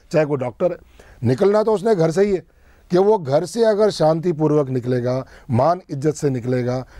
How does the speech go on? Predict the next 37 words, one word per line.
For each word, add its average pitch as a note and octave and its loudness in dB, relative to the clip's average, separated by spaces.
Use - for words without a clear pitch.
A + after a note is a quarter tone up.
अगर D3+ 2
मान D#3 2
लो E3 2
एक, D#3+ -2
अ, C#3+ 0
वाइफ C#3+ 0
है C#3+ -2
जो D3 0
कि D#3+ -2
है, D3 2
वो C#3 0
बड़ी C3+ -2
इज्जत C#3 0
से D3+ -8
जो C3+ -2
है C3+ 0
उनको C3+ -2
भेजती A#2 -4
है, B2+ -2
अपना C3+ 0
उनका C3+ 0
टिफ़िन C#3 -2
भी C#3 0
बनाती B2 -2
है, B2+ 0
उनको C#3+ 0
अपना C3 -2
अच्छी C3 -4
तरह B2+ 0
से B2+ -2
जो A#2+ 0
है, B2+ 2
अ, C3 -4
विदा B2+ 0
करके A2+ -4
भेजती G#2 -6
है, G#2 -8